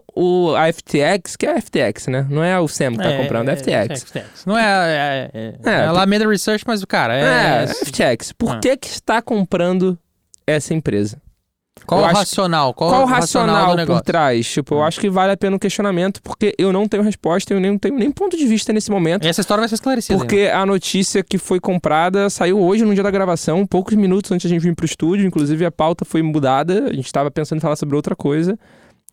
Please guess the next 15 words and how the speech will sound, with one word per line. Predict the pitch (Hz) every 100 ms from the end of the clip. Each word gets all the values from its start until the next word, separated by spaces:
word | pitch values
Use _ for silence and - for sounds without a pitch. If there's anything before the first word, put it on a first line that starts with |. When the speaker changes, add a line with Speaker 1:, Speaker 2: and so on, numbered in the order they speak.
| -
Speaker 1:
A | 135
gente | -
teve | 139
que | 156
mudar | 131 156
pra | - 147
isso, | 151 -
porque | - 147
naturalmente | 143 170 160 143 143
tornou | 147 143
mais | -
Speaker 2:
Naturalmente, | 151 165 -
Speaker 1:
importante. | 160 165
Speaker 2:
tornou | 151
importante. | 147 160 143 117